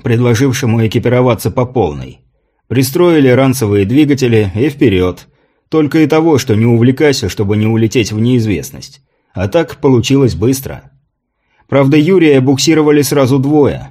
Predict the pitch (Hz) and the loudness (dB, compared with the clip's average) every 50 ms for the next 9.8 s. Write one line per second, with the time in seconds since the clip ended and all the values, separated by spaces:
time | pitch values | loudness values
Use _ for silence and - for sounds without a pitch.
0 | - _ _ - 107 113 123 127 127 131 131 131 127 127 147 156 147 - - 78 | -20 _ _ -4 -2 0 0 2 2 2 2 2 0 0 0 -2 -2 -4 -4 -8
1 | 69 67 - - - _ _ 98 101 120 120 113 - 123 113 123 117 - - 151 | -8 -10 -12 -16 -20 _ _ -4 -2 -2 -2 0 -2 -2 -2 -2 -2 0 0 0
2 | 143 135 135 127 123 123 127 - 127 117 123 120 113 - 135 147 147 131 107 87 | 2 2 2 2 2 0 0 0 0 0 0 0 0 0 0 0 0 0 -2 -4
3 | - 104 95 87 - - 123 123 104 - 113 101 98 101 98 95 107 120 127 113 | -6 -8 -8 -8 -8 -6 -6 -6 -4 -4 -4 -4 -4 -4 -2 0 0 0 0 0
4 | 104 104 101 95 95 - - - - - 110 107 120 120 117 117 120 113 - - | -2 -2 -2 -4 -4 -6 -12 -20 -10 -6 -2 0 0 0 0 0 0 -2 -2 -2
5 | 120 120 117 - 131 127 - 135 - - - 117 98 90 - 95 90 - - - | -2 -2 -2 -2 -4 -6 -6 -10 -10 -6 -4 -4 -4 -4 -4 -8 -8 -6 -6 -4
6 | 113 113 123 120 104 85 67 64 58 58 - _ _ _ _ _ _ _ _ _ | -2 -2 -2 -2 -2 -6 -8 -10 -14 -18 -20 _ _ _ _ _ _ _ _ _
7 | _ _ _ _ _ _ 107 101 120 139 147 151 165 190 190 185 185 170 - 165 | _ _ _ _ _ _ -4 0 2 2 2 2 2 -2 -2 -2 -4 -2 -2 -2
8 | 143 - - 175 175 170 165 165 170 165 160 - 160 147 147 147 139 143 143 147 | -4 -2 0 0 0 2 2 0 0 0 0 2 2 2 2 4 2 2 2 2
9 | 147 131 123 110 104 104 87 101 110 95 - - 104 92 87 80 | 0 2 0 0 -2 -2 -4 -4 -6 -6 -6 -6 -8 -8 -8 -8